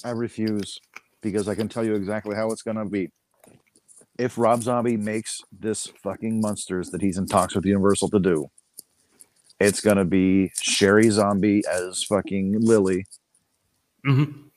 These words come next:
Speaker 1: Tyler Mane as a mute Mu-, uh, Herman, and Lily's gonna get raped by a werewolf played by Richard Brake,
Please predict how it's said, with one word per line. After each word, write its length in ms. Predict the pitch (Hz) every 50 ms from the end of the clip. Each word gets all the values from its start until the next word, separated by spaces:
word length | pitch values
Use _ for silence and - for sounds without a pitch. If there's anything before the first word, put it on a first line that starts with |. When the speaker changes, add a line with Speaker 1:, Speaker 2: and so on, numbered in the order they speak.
| _ _ _ _ _ _
Speaker 1:
Tyler 360 | - - 110 110 117 127 139
Mane 340 | 131 120 117 113 113 117 117
as 160 | 110 107 101
a 80 | 107 107
mute 300 | 101 101 104 110 120 - -
Mu-, 120 | 117 113
uh, 260 | 107 98 101 98 95 101
Herman, 400 | 120 123 117 107 98 92 98 104 _ _ _ _ _ _ _ _ _ _ _ _ _ _ _ _ _ -
and 240 | 104 104 104 104 95
Lily's 340 | 92 110 113 113 123 123 107
gonna 240 | 107 117 110 107 101
get 140 | 104 107 82 87 85
raped 280 | 98 214 - - - -
by 120 | - 127 139
a 100 | 139 131
werewolf 500 | 123 123 120 120 113 113 120 113 - _
played 240 | - 110 104 104
by 120 | 95 107 104
Richard 420 | 101 92 107 104 - 123 127 117
Brake, 400 | 110 113 101 98 98 95 - -